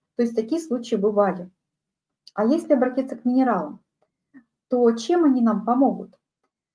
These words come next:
Давайте посмотрим. Три основных камня от аллергии. Это дымчатый кварц,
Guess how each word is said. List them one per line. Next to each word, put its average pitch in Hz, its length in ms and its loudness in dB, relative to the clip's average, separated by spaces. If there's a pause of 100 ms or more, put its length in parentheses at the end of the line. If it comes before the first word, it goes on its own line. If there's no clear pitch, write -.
(180)
Давайте 269 280 0
посмотрим. 254 680 -4 (420)
Три 311 180 2
основных 285 580 2
камня 247 360 -2
от 226 100 -4
аллергии. 196 500 -4 (120)
Это 233 260 -2
дымчатый 302 480 -2
кварц, 226 380 -2